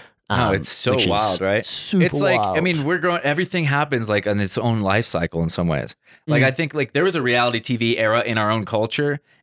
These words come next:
Speaker 1: and now, like, as a nation, we've, like, entered that reality T V era.
Speaker 2: Yeah.
Speaker 1: Because, like, we elected, uh,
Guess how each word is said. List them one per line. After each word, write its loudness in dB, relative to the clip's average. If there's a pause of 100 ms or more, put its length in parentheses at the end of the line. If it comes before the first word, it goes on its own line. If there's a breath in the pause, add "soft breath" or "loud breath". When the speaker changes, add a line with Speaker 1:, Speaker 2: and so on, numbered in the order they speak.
Speaker 1:
and -2
now, 2
like, 0
as 0
a 0
nation, 0
we've, -2
like, 0
entered -2
that 0
reality 0
T -2
V 0
era. 0 (200)
Speaker 2:
Yeah. 0
Speaker 1:
Because, 0
like, -2
we 0
elected, 0 (400 loud breath)
uh, 2